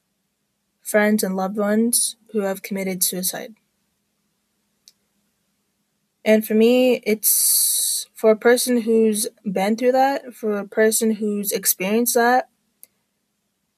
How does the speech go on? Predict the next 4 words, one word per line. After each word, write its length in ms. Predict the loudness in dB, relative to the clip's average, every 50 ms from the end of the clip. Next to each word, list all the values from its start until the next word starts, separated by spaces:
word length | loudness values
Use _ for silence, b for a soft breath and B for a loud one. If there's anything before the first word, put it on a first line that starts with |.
| _ _ _ _
from 720 | _ -14 -8 -6 -4 -4 -4 -4 -4 -6 -6 -8 -10 -12 -16 _ _ _ _ _ _ _ _ _ _ _ _ _ _ _ _ _ _ _ _ _ _ _ _ _ _ _ _ _ _ -20 _ _ _ _ _ _ _ _ _ _ _ _ _ _ _ _ -6
a 80 | -4 -2
difficult 400 | -2 -4 -4 -4 -4 -4 -6 -6
place, 600 | -6 -4 -2 -2 -2 0 0 0 -2 -2 -4